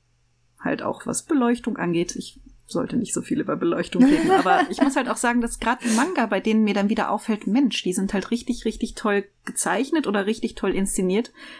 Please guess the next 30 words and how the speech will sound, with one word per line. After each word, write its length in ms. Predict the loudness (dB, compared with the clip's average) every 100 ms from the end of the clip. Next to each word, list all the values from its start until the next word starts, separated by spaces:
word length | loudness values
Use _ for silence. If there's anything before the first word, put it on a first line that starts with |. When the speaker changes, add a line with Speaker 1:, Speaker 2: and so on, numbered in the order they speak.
| -8
Speaker 1:
das 120 | -2
sind 140 | 0 2
dann 160 | 2
halt 160 | 2 0
auch 160 | -4 -2
die, 300 | 0 0 2
wo 100 | -2
ich 100 | 0
dann 120 | 2
im 100 | 2
Nachhinein 360 | 2 2 2 2
feststelle, 580 | 0 -4 0 0 0 -2 -10 _ -6
die 80 | -2
sind 220 | -2 -2
irgendwie 280 | 0 0 0
filmisch 500 | 2 2 4 2 -2
angehaucht. 640 | -2 -2 -2 -4 -4 -8
Also 180 | -4 -2
das 180 | -2 -2
ist 140 | 0
halt 200 | 0 0
sowohl 280 | -2 -2 0
von 140 | 0
den 100 | -2
Kameraperspektiven 1080 | 0 0 2 0 0 -2 -2 -6 -2 -2 -2 -4
als 200 | -4 -4
auch 100 | -4
von 140 | -2
der 80 | -2
Beleuchtung 640 | 0 0 -2 -4 -4 -2